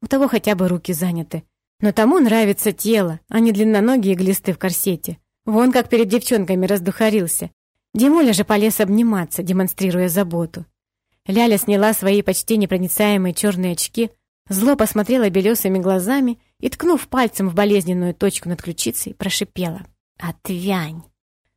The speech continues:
Толстяк отпрянул, чему очень помогла очередная рытвина на дороге. Обиженно посопел на другом конце сиденья и, болтаясь по салону, направился обратно к девчонкам. Плюхнулся, придавив ближайшую из них всей своей массой.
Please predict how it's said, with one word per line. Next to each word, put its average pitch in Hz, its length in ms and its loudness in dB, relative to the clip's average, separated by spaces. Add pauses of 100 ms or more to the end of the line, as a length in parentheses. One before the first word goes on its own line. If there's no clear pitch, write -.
Толстяк 220 520 2
отпрянул, 196 580 0 (100)
чему 247 280 2
очень 247 260 2
помогла 208 380 2
очередная 196 580 0
рытвина 180 340 -2
на 180 140 -2
дороге. 165 560 -2 (540)
Обиженно 247 440 4
посопел 226 460 2
на 247 100 2
другом 220 300 0
конце 220 280 0
сиденья 202 560 -2 (440)
и, 370 80 4
болтаясь 262 480 2
по 214 100 -2
салону, 240 540 2 (180)
направился 285 540 0
обратно 185 360 -2
к 190 40 -4
девчонкам. 165 680 -8 (340)
Плюхнулся, 214 580 2
придавив 202 460 2
ближайшую 190 560 2
из 175 80 -2
них 190 180 -2
всей 185 200 -2
своей 190 260 0
массой. 175 540 -2